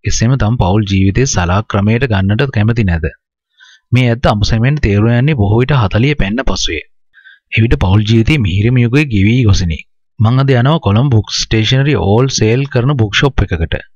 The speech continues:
ගොඩක් ඉංග්‍රීසි පොත් ගෙන්නන්නේ ඉන්දියාවෙන්." ඇය මෘදු ලෙස සිනාසුනායි.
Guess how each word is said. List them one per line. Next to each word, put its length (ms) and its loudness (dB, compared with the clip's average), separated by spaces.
ගොඩක් 300 0
ඉංග්‍රීසි 360 0
පොත් 180 -2
ගෙන්නන්නේ 560 2
ඉන්දියාවෙන්." 560 2
ඇය 140 2
මෘදු 280 0
ලෙස 160 -2
සිනාසුනායි. 680 -2